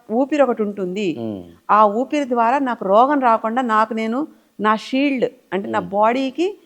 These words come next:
Speaker 1: హెల్దీ షీల్డ్,
Speaker 2: Hmm.
Speaker 1: without attacking any parasites, అలాంటివి ఏం లేకుండా నేను ప్రొటెక్ట్ చేసుకోగలను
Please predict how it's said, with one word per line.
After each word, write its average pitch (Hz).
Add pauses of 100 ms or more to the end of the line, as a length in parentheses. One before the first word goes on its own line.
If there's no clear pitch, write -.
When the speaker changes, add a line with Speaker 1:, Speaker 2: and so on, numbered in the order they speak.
(280)
Speaker 1:
హెల్దీ 277
షీల్డ్, 247
Speaker 2:
Hmm. -
Speaker 1:
without 254
attacking 233
any 254
parasites, 214 (180)
అలాంటివి 208
ఏం 247
లేకుండా 240
నేను 240
ప్రొటెక్ట్ 240
చేసుకోగలను 214